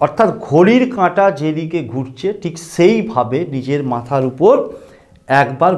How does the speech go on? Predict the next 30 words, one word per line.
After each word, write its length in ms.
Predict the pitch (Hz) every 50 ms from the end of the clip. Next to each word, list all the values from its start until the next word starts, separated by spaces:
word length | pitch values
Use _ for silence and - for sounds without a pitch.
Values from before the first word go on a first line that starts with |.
| -
ঘুরিয়ে 300 | - 113 107 104 101 98 92 -
নিন। 120 | - - - -
অর্থাৎ 180 | 143 - 208 196 180
এখান 160 | 180 226 226
থেকে 160 | 214 240 240 233 233 -
শুরু 140 | 196 196 190 208
করছেন, 300 | 220 208 214 - 269 262 254 - 156
এইভাবে 300 | 175 180 170 185 190 214 202 143 143
ঘোরালেন, 360 | 165 185 202 214 220 254 247 - - 131
এই 60 | 135 131 - - 139 151
একবার 300 | 151 - 160 165 160 139 113 107
হয়ে 180 | 107 101 90 - -
গেল। 140 | 80 87 - - - _ _ _ _ _ _ _ _ _ _ _ - - - - - _ _ - -
হয়ে 240 | - 196 247 285 285 254
যাবার 260 | 285 269 262 262 240 - - -
পর 180 | 156 127 107 92 87 - - -
আপনি 160 | - 156 180 175
কি 140 | - 196 190 185 190
করবেন, 340 | 190 190 190 180 220 254 277 277 - - - - - - - - _ _ _ _ _ _ _ _ _ -
এক 200 | 147 185 214 - - 214
মুঠো 220 | 247 247 247 269 262 262
যে 60 | 247 226 175
হলুদ 240 | 160 175 185 196 180 - -
সর্ষেটা 360 | 190 180 180 208 185 202 190
আপনার 220 | 185 185 185 165 -
হাতের 260 | 147 143 - 180 175 170 170
মুঠোয় 280 | 170 170 185 180 170 147 131
আছে 140 | 165 - 220 214 -
সেটাকে 340 | - 143 139 156 156 156 160 131 117 120
বাড়ির 280 | 123 127 135 156 156